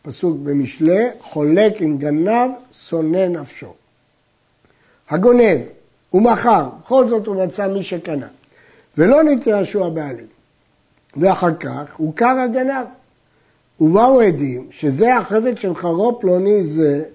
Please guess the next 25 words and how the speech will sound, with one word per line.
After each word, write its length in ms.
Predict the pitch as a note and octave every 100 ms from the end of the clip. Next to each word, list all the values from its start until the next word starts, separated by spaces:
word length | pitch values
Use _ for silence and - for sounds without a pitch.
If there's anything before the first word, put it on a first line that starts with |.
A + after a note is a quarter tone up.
| _
הוא 220 | - A#3+ A#3+
גנבו 340 | A#3+ G#3+ G#3
בפנינו. 640 | A3 - C4 C#4+ E4 C4+ - _ _ _ _
באו 260 | G3+ C#4 C4
עדים 260 | A3 C4
שזיהו 760 | A#3+ B3 F#3 G#3 G#3 F#3 G#3 A3+ - G#3+
את 120 | A3+
החפץ 540 | A#3 D4+ D4+ B3 D#3+
שנמצא 440 | - F3 F3+ F3+ A3+
עכשיו 400 | G3+ - A3+ G#3
אצל 260 | F#3 G#3
הקונה, 440 | G3 G3 G3+ D#3+ C3 C3 _ _ _
והוא 220 | C#3+ F3+ F#3+
חפץ 380 | G3 G3 A3
ש-, 100 | -
שהמוכר 1120 | G#3+ - G#3 F#3+ F#3 F3 - E3 F3+ - C#4+ B3
שלו 320 | - F3 F3+
גנב 360 | G3 A3+ D#4+
אותו. 260 | D4 D#3 - - _ _
חוזר 800 | _ E3 C#3 C#3 G3 A#3 C4 B3+ G3
החפץ 560 | E3+ G#3+ G3+ A3 G#3+
לבעליו. 440 | A3 G#3 G3 F3+ - - _
החפץ 560 | C#3+ F#3 G3+ G3+ F#3+ -
חוזר 380 | - D3 C3+ D#3
לבעליו, 500 | F3 G3 G#3+ G3+